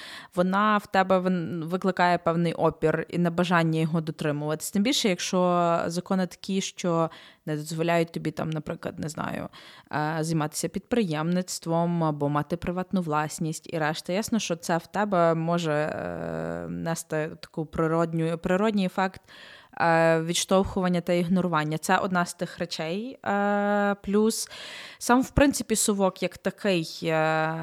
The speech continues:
м, який десь в-, пізніше призвів до безкарності. Як на мене, це так само один з елементів, чого, в принципі, люди не,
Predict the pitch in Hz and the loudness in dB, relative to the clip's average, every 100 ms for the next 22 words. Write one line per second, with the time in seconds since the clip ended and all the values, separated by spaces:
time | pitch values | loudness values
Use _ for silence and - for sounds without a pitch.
0 | 87 85 85 85 160 156 165 73 73 76 | -2 -2 -2 -4 -4 -4 -6 -6 -6 -4
1 | 160 170 170 185 185 185 175 175 170 - | -2 -4 -2 -2 0 -2 -2 -4 -4 -8
2 | - - - _ _ _ 202 180 202 208 | -16 -20 -20 _ _ _ 0 4 6 6
3 | 196 185 170 185 175 170 190 190 165 160 | 4 2 0 -2 -4 -4 -4 -4 -4 0
4 | 175 175 170 160 - 170 - - 139 156 | 2 4 4 2 -2 -4 -4 2 4 4
5 | 196 - - 453 _ _ _ _ _ _ | -2 -4 -8 -10 _ _ _ _ _ _
6 | - _ 208 196 - 196 202 190 180 185 | -20 _ 0 0 2 2 4 4 0 -6
7 | 185 196 180 175 180 180 170 170 170 170 | -6 -2 0 0 0 0 0 -2 -2 -4
8 | 160 - 165 156 - 160 165 - 160 165 | -6 -6 -4 -6 -4 -6 -6 -8 -6 -4
9 | 165 156 156 - - - - _ 180 175 | -4 -4 -6 -10 -20 -20 -20 _ 0 2
10 | 170 170 170 | 2 0 -2